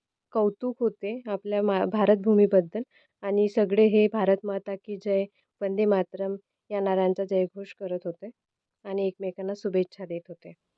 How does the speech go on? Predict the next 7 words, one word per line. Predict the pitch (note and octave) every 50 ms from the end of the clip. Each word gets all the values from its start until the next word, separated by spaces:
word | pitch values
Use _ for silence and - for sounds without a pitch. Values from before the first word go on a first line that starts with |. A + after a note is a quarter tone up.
| _ _ _ _ _ _ _ _ _ -
आता | A3 G#3 - G#3+ G#3+
सगळे | - A3+ G3 G#3+ A3+
मुख्याधिकारी | A#3 A3+ G#3 - - A3+ G#3 F3+ G#3 G3+ - G#3 G3+ G#3
साहेबांसोबत | G3+ - G3+ G3 G3 G3 G3+ G3+ G3+ - G#3 G3+ F#3+ G#3 G#3 G3+ - - _ -
फोटो | G#3 F3+ - G3+ G3+
काढण्यासाठी | G3+ G#3 G3 G3+ G#3 G#3 G3+ - G3+ F#3+ - G#3+
गेलेले | G3+ G#3 G3 G#3 G3+ G#3 A#3